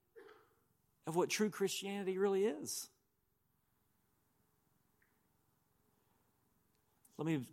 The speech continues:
give you some examples of putting others first. Times in life when people show love by putting others first. Some examples could include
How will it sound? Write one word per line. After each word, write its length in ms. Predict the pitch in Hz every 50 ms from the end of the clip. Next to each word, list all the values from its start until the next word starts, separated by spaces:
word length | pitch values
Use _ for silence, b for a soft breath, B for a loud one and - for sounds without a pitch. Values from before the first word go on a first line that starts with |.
| - _
give 140 | 151 143
you 80 | 139 127
some 160 | - 131 135
examples 500 | 120 117 120 135 135 139 - 127 110 101
of 100 | 104 -
putting 280 | - 139 123 120 117 120
others 200 | 113 110 104 -
first. 380 | - - 117 107 98 - -
Times 380 | - 135 135 131 139 143 131 113
in 100 | 127 120
life 300 | 123 127 127 123 - -
when 80 | 113 104
people 340 | - - 135 - - 120
show 240 | - - - 135 127
love 240 | 120 120 127 123 117
by 140 | 107 113 107
putting 320 | - - 135 123 120 120
others 200 | 120 110 113 107
first. 380 | - - 120 110 107 - - -
Some 160 | - 131 131
examples 460 | 120 104 131 131 123 - 127 113 -
could 120 | - 135 120
include 320 | 117 - 113 123 120 110